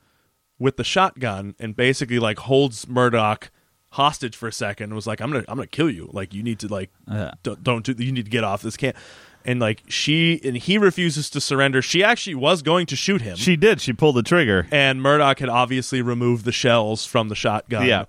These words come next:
Speaker 1: when he took it from her earlier in the episode.
Speaker 2: He's like, "Ah, ha, ha, it's not da-,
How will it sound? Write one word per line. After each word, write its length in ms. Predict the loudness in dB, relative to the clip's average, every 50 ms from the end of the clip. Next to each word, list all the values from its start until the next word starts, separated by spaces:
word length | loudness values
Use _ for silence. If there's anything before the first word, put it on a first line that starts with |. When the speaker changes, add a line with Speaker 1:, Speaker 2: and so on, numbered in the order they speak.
| _ _ -12
Speaker 1:
when 140 | -10 -8 -6
he 100 | -6 -4
took 180 | -4 -4 -4
it 80 | -4 -4
from 160 | -6 -4 -4
her 160 | -4 -4 -4
earlier 260 | -4 -6 -6 -6 -6
in 120 | -6 -4 -2
the 80 | 0
episode. 400 | 0 0 -2 -4 -8 -8 -4 2
Speaker 2:
He's 180 | 2 2 4 4
like, 160 | 4 2 0 -2 -2 0
"Ah, 240 | 2 4 4 4 4
ha, 240 | 4 2 4 4 4
ha, 380 | 4 4 4 4 4 4 4 2
it's 180 | 0 0 0 0
not 220 | 2 2 2 2
da-, 160 | 2 0 0